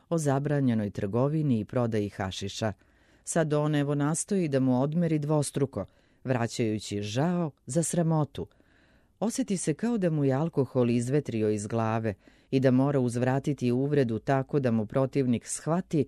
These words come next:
ko je najjači u šoru, pa reče u sebi:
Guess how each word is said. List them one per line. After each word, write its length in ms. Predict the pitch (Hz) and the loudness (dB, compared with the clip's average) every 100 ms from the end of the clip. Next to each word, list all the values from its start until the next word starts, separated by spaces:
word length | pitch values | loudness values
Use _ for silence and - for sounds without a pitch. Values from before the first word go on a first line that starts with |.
| _ _ - | _ _ -2
ko 200 | 170 196 | 2 4
je 160 | 151 | 4
najjači 640 | 127 135 143 120 113 113 | 2 2 2 0 -2 -4
u 80 | 104 | -4
šoru, 460 | 101 - 120 110 92 _ _ _ | -4 0 2 2 -2 _ _ _
pa 120 | 143 | 0
reče 300 | 151 175 - | 2 2 2
u 100 | 110 | -2
sebi: 420 | 95 - 101 92 | -2 -2 -2 -4